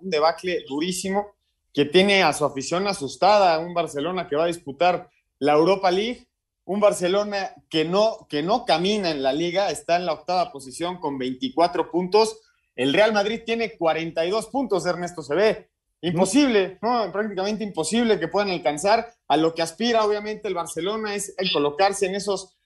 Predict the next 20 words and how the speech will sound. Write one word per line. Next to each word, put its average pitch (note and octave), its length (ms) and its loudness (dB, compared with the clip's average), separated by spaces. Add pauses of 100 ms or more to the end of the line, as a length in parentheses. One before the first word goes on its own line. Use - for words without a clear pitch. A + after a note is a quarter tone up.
(120)
cuatro G3+ 540 4
puestos G3+ 400 0
de D3+ 100 -6
Champions F#3+ 480 -2
League, F#3+ 280 4
que G3 80 2
es F#3+ 100 0
a G3 60 4
lo D#3+ 100 0
que - 100 -6
le C#3 60 0
van F3+ 160 2
a - 100 -6
tirar. E3 400 0 (360)
Veinticuatro E3+ 840 -2
puntos A#3+ 420 -4
y F3+ 80 -2
el E3+ 140 -4
cuarto A#3+ 360 0
lugar G#3 400 -2